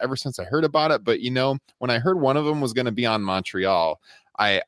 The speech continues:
automatically cringed because I wondered how they would tell the story and how honest it would be. So we'll get to that in just a second, but we got a listener email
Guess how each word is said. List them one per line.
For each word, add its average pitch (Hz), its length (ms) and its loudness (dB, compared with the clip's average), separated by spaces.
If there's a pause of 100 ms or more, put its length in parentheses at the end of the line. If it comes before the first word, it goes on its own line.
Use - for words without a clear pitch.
automatically 98 680 4
cringed 120 640 -2
because 104 280 0
I 104 120 4
wondered 107 440 0
how 101 220 2
they 98 120 2
would 95 180 0
tell 90 220 -2
the 90 100 -8
story 92 580 2
and 87 80 -2
how 90 140 0
honest 147 380 0
it 104 40 -2
would 85 120 -2
be. 69 200 -6 (240)
So - 140 0
we'll 147 60 4
get 233 120 2
to 240 80 2
that 170 160 8
in 117 60 -2
just 143 280 2
a 104 60 -4
second, 120 400 0
but 92 60 -2
we 113 120 0
got 202 260 4
a 135 240 2
listener 127 540 0
email 90 520 -2